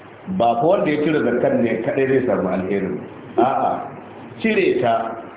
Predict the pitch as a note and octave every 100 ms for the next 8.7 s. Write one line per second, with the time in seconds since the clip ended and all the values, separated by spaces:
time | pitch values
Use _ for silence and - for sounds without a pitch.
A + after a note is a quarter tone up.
0 | - G2+ A#2+ C#3+ D3 D3 - F3 E3+ B2+
1 | C3+ G#2+ - - - - C#3 D#3 D#3 C3
2 | A2+ A2+ - D#3 D3 C3 C3 A#2+ A#2+ G#2+
3 | G#2 - G#2 - - G2 - - - -
4 | - A#2 A2 A#2 A2+ A2 G#2 G2 - -
5 | - - - - A3 G#3 F#3+ F#3 - -
6 | B2 B2+ B2 B2 A#2+ C#3+ F3+ F3+ F3 E3+
7 | E3+ E3+ E3 E3 D#3 C3+ C3 - B2 A2
8 | F#2 - - - A#2 D3